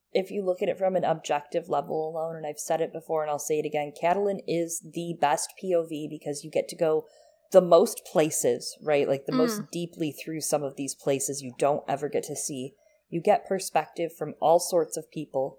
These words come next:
Speaker 1: kings, from different P O V characters, right, that you see along the way. I just think, like, she has these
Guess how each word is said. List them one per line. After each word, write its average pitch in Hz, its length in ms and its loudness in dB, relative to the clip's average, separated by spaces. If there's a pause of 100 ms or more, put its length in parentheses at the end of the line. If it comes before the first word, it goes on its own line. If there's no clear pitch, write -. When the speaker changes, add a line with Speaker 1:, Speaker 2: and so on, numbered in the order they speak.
Speaker 1:
kings, 143 480 -4 (580)
from 180 260 2 (160)
different 190 360 -2
P 180 140 -2
O 151 80 2
V 160 180 -6
characters, 131 680 -4
right, 131 200 0
that - 80 -10
you - 120 -10
see - 180 -4
along 127 320 -2
the 127 80 -6
way. 135 160 2
I 135 120 4
just 151 220 -6
think, 170 220 -4
like, 156 180 0
she - 200 -6
has 170 240 -2
these 160 240 -10